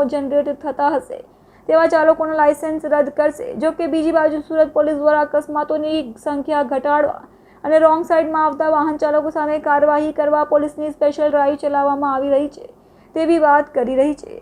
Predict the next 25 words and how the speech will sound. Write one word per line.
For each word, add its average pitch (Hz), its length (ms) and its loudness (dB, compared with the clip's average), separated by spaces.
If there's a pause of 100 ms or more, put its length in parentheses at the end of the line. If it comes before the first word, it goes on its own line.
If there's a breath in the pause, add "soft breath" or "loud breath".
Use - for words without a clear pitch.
(140)
આ 311 160 2
બાબતને 320 460 0
લઈને 320 320 -2
સુરત 311 280 -2
ટ્રાફિક 294 440 -2
ડી 302 140 -4
સી 302 160 -6
પી 311 160 -2
અમિતાભ 294 480 -2
વાનાઈએ 294 580 0
જણાવ્યું 285 460 -2
કે - 180 -18 (480 soft breath)
સુરત 339 220 6
પોલીસ 330 280 0
કમિશનરના 320 540 -4
આદેશ 311 320 -2
અનુસાર 311 420 -2
રોંગ 302 280 2
સાઇડની 302 420 -2
સ્પેશિયલ 302 380 -2
ડ્રાઇવ 294 280 2
શરૂ 294 240 -8
કરવામાં 285 420 0
આવી 302 160 -2
છે, - 140 -12